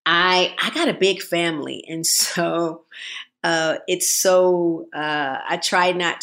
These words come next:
to, guess what am I saying? I try not to have all one thousand of my family members, you know, around. Um, but it was so good to have my immediate family there, and they had a blast.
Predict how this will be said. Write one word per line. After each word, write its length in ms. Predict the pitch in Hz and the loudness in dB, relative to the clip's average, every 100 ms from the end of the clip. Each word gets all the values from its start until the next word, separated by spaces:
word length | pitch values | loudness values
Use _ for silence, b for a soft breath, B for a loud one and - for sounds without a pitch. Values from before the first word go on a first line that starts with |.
| - | -4
to, 500 | 202 175 165 165 170 _ _ _ _ _ _ _ | -2 -2 -2 -4 -8 _ _ _ _ _ _ _
guess 160 | 202 - | -8 -6
what 100 | 175 | -6
am 80 | 165 | -6
I 60 | |
saying? 180 | - - | -10 -4
I 80 | 170 | -4
try 340 | 175 233 240 262 | -2 0 0 0
not 280 | 208 - - | -4 -4 -6
to 400 | 190 185 170 147 b b b _ _ - | -6 -6 -6 -8 b b b _ _ -6
have 360 | 175 160 160 165 | -2 0 0 2
all 600 | 170 170 165 151 - - | 4 6 4 2 -2 -8
one 260 | 165 165 165 | -6 -4 0
thousand 600 | 165 160 156 151 143 - - | 2 2 0 -6 -10 -12 -6
of 100 | 160 | -4
my 160 | 156 160 | -4 -4
family 400 | - 160 160 156 | -4 -4 -4 -6
members, 720 | 151 147 143 131 143 - - _ _ | -6 -6 -4 -4 -4 -4 -8 _ _
you 180 | 165 156 | -2 -2
know, 380 | 151 143 143 - | -2 -4 -6 -6
around. 840 | 156 147 147 139 139 147 147 160 B B B _ | -6 -2 -2 -2 -4 -8 -8 -10 B B B _
Um, 460 | 151 147 143 147 170 _ - | -4 -4 -6 -10 -16 _ -10
but 100 | 180 | -4
it 80 | 175 | -2
was 120 | 170 | -2
so 160 | - 170 | -2 -2
good 180 | 165 165 | -4 -6
to 100 | 160 | -6
have 200 | 156 165 | -8 -6
my 160 | 147 | -8
immediate 600 | 165 156 156 151 143 - | -8 -8 -8 -6 -6 -8
family 600 | - 139 131 127 143 160 _ 156 | -10 -10 -10 -12 -12 -14 _ -12
there, 540 | 147 143 147 156 - b b b _ - | -8 -6 -6 -8 -12 b b b _ -10
and 420 | 151 147 147 156 | -6 -6 -8 -6
they 100 | 160 | -4
had 160 | 185 190 | -2 -2
a 60 | 202 | 0
blast. 640 | 240 294 190 202 - - | 0 0 -4 -6 -12 -12